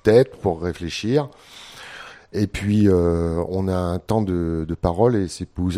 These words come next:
pour aussi parler de, de, de, de, de, de ces gens qui, qui, qui, qui ont un,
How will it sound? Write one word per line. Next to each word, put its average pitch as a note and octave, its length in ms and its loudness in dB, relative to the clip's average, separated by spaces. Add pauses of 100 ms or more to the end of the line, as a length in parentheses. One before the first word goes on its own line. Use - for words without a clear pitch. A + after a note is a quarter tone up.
(140)
pour F#2 160 2
aussi G2 300 4
parler G2+ 320 4
de, F2+ 160 0
de, D#2+ 140 -4
de, D#2 200 -8 (240)
de, E2 100 -6
de, D#2+ 260 -8
de E2 100 -8
ces F2+ 180 -6
gens G2+ 320 2 (580)
qui, D2+ 460 -10
qui, C#2 540 -12
qui, B1 440 -18
qui - 200 -14
ont C#2+ 200 -6
un, A#1+ 140 -8